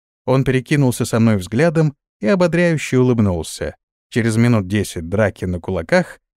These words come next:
начала побеждать многочисленная фракция. Она сплочённо встала стеной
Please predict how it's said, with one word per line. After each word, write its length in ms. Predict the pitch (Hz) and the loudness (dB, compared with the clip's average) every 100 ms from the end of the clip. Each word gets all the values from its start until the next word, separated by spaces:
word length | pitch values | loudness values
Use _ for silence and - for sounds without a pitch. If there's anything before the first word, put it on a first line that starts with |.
| - | -4
начала 420 | 110 135 156 208 | -2 0 0 0
побеждать 680 | - 185 170 135 165 - - _ - | 0 0 0 0 0 -2 -12 _ -2
многочисленная 1000 | 123 151 135 120 - - 160 160 156 151 | 2 2 2 -2 -4 -4 0 2 2 0
фракция. 840 | - 131 101 - - - 85 76 - _ _ _ _ | -2 -2 -2 -4 -12 -8 -6 -8 -12 _ _ _ _
Она 240 | 92 104 104 | -2 0 -2
сплочённо 680 | - 101 98 - 160 165 | -2 -4 -2 0 2 2
встала 380 | 160 - 143 139 | 0 -2 0 0
стеной 600 | - - 113 117 143 165 | -2 -2 2 2 2 -2